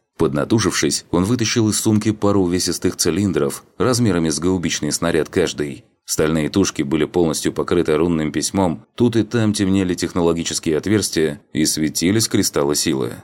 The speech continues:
«Уф, едва успел. Возьми, командир, экспериментальные прототипы, заодно и испытаешь, только скриншотов сделай побольше». «А видео тебе не снять?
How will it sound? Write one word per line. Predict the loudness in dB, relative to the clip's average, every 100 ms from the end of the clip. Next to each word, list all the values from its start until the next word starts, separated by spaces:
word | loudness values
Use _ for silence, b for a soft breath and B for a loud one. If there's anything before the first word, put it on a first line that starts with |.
| _ _ _ _
«Уф, | 0 0 0 b b
едва | 2 4
успел. | 2 2 0 -2 b b
Возьми, | 0 4 2
командир, | 2 2 4 2 0 -6 -4
экспериментальные | -2 0 2 2 2 2 2 2
прототипы, | 0 -2 -2 0 0 -2 B
заодно | 0 0 2 4
и | 4
испытаешь, | 2 0 2 0 -2 B
только | 0 2 2
скриншотов | 2 2 2 2 2 0
сделай | 2 2 4
побольше». | 2 2 2 0 -4 _ _ _ _ _ -2
«А | 0
видео | 2 0 0 -2
тебе | -2 -4 -2
не | -2 -2
снять? | 0 0 0 -4